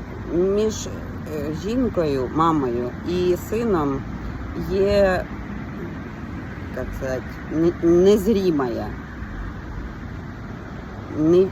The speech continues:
невидимая пуповина, котор-, яка з'єднує все життя сина. Мами також можуть, е, захистити сина,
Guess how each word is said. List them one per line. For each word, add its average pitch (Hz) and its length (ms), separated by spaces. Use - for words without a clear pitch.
невидимая 175 1120
пуповина, 180 760
котор-, 160 340
яка 180 480
з'єднує 170 880
все 180 160
життя 160 560
сина. 131 300
Мами 202 320
також 220 460
можуть, 175 520
е, 139 140
захистити 180 640
сина, 180 540